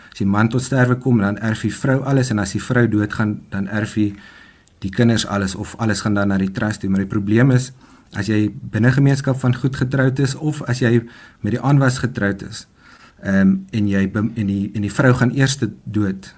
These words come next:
dan kan dit nogal wesenlike probleme veroorsaak. Ehm, want baie keer is daar, eh, in die gemeenskaplike boedel 'n be-, 'n besigheid of 'n plaas wat bestuur moet word. Dan kan dit veroorsaak dat die helfte van die bates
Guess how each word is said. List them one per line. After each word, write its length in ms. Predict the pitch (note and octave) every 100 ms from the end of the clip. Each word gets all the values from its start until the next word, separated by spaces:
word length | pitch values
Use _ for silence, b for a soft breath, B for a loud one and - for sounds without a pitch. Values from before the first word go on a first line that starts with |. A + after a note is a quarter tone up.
| _
dan 280 | G#2+ G2 G2
kan 140 | F#2+ A2
dit 120 | G2+
nogal 260 | G#2 A#2
wesenlike 420 | G#2 G#2 B2+ C3 C3
probleme 480 | C3 G2 G2 A2
veroorsaak. 640 | A2+ - A2 A2 G2 F#2+ F#2+ B B B B -
Ehm, 240 | G2 F#2+
want 160 | G2 F#2+
baie 220 | G2 G#2 G#2
keer 420 | D3 B2 A2+ A#2 A#2
is 120 | G2
daar, 560 | G2+ G2 G2+ G2+ G#2+ -
eh, 160 | - G2
in 80 | A2
die 140 | A#2 A2
gemeenskaplike 920 | - - - G#2+ G#2 C3+ B2+ A#2+ A2+
boedel 380 | G2+ G#2+ A2 - -
'n 160 | G2+
be-, 140 | F#2+ A#2+
'n 100 | G#2+
besigheid 560 | F#2+ G#2 A2 A#2 G#2+ G2
of 120 | G2
'n 80 | A2
plaas 320 | C3+ B2 A#2
wat 160 | A2 G2
bestuur 340 | F#2+ A2 A2
moet 160 | G2+ G2
word. 280 | G2 G2 - B B B B _
Dan 180 | F#2+ F#2+
kan 140 | G#2
dit 120 | A2 G#2
veroorsaak 480 | B2+ B2+ A#2+ G#2+
dat 100 | G#2
die 100 | G2+
helfte 300 | F#2+ G2 -
van 160 | A#2+ A#2+
die 80 | G#2+
bates 600 | F#2+ F#2 G2 A2+ G#2